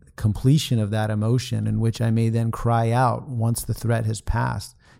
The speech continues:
You know, when you hear stories of, "It happened,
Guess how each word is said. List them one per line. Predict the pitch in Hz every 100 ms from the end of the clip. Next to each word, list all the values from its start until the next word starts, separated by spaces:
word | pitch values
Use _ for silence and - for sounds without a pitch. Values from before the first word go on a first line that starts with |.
| -
You |
know, | 120
when | 113 113
you | 110
hear | 101 135
stories | - - 123 127 110
of, | 113 98 - - - - _ -
"It | 110
happened, | 101 135 127 117 117